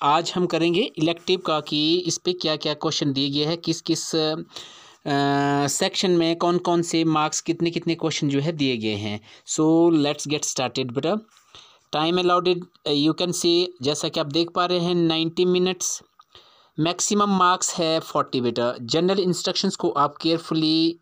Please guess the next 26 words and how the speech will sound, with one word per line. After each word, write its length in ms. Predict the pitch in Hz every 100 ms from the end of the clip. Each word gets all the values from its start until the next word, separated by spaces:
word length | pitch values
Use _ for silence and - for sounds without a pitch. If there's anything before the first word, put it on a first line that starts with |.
| -
स्टडी 320 | - 139 143
करना, 380 | 143 139 175 277 _ - - - _
देखना 600 | 127 143 143 160 160 185 185 - - _ -
और, 460 | 139 143 151 151 151
अ, 280 | 151 151
फिर 180 | 147 170
क्वेश्चन 400 | 151 190 190 220
पे 160 | 214 208
जाना 320 | 170 156 147
आपने 260 | 147 156 165
कि 140 | 175
कौन 240 | 170 165
सा 120 | 160 160
क्वेश्चन 400 | 165 156 - 208
कितने 320 | 160 147 143
मार्क्स 300 | 139 135 -
का 120 | 139
जो 140 | 127
है 160 | 123 131
दिया 240 | 127 120
गया 220 | 110 101 98
है। 240 | - 87 - _ _ _ _ _ _ _ _ _ _ _ _ _ _ _ _ _ _ _
सेक्शन 480 | - - 151 - 170
ए, 480 | 170 143 147 160 - _ _ _ _ _ _ _ -
अ, 300 | 135 139 139
रीडिंग, 380 | 143 160 190